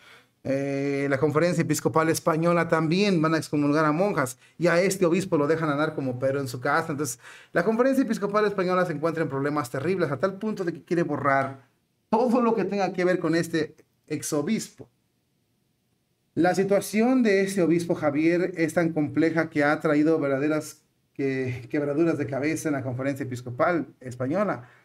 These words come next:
desde que presentó su renuncia supuestamente por sorpresa en el dos mil veintiuno, alegando que tenía motivos personales. Actualmente la conferencia episcopal española ha borrado de todos los sitios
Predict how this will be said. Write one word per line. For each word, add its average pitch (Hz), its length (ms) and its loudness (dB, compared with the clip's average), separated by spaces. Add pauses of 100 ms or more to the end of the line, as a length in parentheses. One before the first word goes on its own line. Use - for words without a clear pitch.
(240)
desde 151 280 0
que 156 120 -4
presentó 147 340 -4
su 160 140 -2
renuncia 156 440 2
supuestamente 151 680 -2
por 135 180 -4
sorpresa 139 500 -4
en 175 80 -2
el 123 280 -2
dos 127 100 0
mil 139 180 0
veintiuno, 170 580 0 (300)
alegando 131 400 -2
que 135 100 -4
tenía 139 220 -2
motivos 139 380 -4
personales. 156 720 -2 (300)
Actualmente 196 480 0
la 160 140 0
conferencia 160 400 0
episcopal 147 540 0
española 151 520 0
ha 151 140 0
borrado 147 640 -2
de 147 100 0
todos 156 260 0
los 135 180 0
sitios 180 580 -4